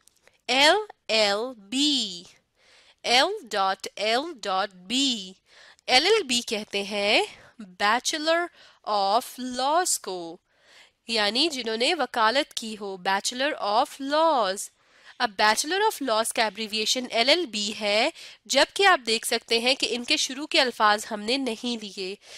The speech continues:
तो कुछ एब्रीविएशंस ऐसे भी हो सकते हैं कि ज़रूरी नहीं है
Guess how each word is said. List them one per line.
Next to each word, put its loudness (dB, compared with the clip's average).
तो -2
कुछ -2
एब्रीविएशंस -2
ऐसे -2
भी 0
हो -2
सकते -6
हैं -2
कि -4
ज़रूरी 0
नहीं 2
है -4